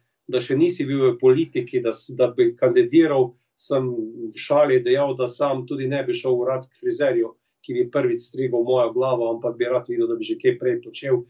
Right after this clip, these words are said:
In zato mislim, da je takšen nabor izkušenih ljudi, ki imajo ali z lokalno samoupravo,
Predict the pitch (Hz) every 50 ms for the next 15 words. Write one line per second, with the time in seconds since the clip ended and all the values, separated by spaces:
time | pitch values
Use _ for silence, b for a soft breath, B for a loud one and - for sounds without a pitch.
0 | b b _ - 127 117 127 127 151 147 156 147 - - 131 123 127 127 120 117
1 | 120 151 151 143 - - 135 127 123 120 120 120 135 143 143 135 127 131 - _
2 | _ _ - 123 - - - 175 170 - - 139 139 123 120 127 127 127 143 139
3 | 135 - 131 127 131 135 127 123 120 135 151 147 131 120 131 127 123 143 135 131
4 | 127 123 123 - 135 131 127 123 117 - 135 135 127 123 120 117 117